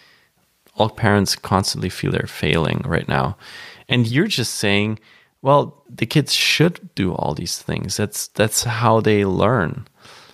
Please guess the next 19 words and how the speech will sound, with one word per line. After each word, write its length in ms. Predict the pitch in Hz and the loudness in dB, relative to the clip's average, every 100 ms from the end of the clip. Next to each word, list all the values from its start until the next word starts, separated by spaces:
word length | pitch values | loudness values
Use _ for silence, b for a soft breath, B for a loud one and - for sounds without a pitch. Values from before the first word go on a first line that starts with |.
| B B _ - | B B _ -4
Um, 300 | 95 92 92 | 0 2 2
and 160 | 95 101 | 2 2
that's, 280 | 101 - - | 2 0 -2
that's 200 | 101 - | -4 -2
beautiful. 500 | 104 113 - 87 90 | 0 0 -2 -4 0
Thank 300 | - 95 - | 0 0 -2
you 80 | |
so 160 | 98 95 | 0 0
much 400 | 90 - - - - | 0 -2 -4 -6 -12
for, 400 | - - 87 85 - B B B B B B B B B B | -2 2 4 2 -4 B B B B B B B B B B
for 160 | - 135 | 0 2
giving 320 | 170 160 135 | 4 4 6
every 220 | 127 131 | 4 2
parent 380 | - 117 110 98 | 2 4 6 6
out 180 | 87 - | 4 4
there 180 | 92 | 2
a 40 | 90 | 4
little 240 | 95 92 | 2 2
relief 640 | 90 87 92 92 - - | 0 -2 -2 -4 -6 -16